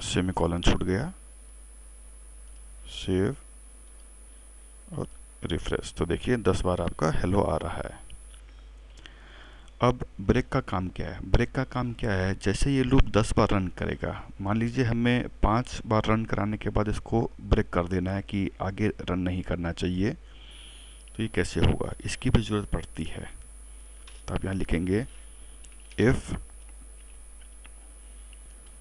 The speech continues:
$i is equal to five brackets में break, तब ये क्या करेगा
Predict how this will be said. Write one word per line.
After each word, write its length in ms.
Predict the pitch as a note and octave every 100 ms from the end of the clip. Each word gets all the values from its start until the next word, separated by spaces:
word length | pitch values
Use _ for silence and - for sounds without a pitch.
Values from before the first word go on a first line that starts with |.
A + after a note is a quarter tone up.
| - - - - - - -
$i 960 | F#2+ F2+ F2 F#2+ G#2 - F#2+ F2 F#2 C3+ - - - - - - - -
is 120 | F#2
equal 240 | - G2+ F#2
to 240 | - G2 E2 -
five 560 | - F2 G2 C#3 - - - - - - - - - - - - - - - - - - - - - - - - - - -
brackets 520 | E2 E2+ E2+ E2+ - -
में 140 | D3+ - - - - - - - -
break, 460 | F2+ - - - - - - - - - - - - - - - - - - - - - - - -
तब 120 | - G#2+
ये 60 |
क्या 140 | A2 A2+
करेगा 400 | - G#2+ G2+ G2+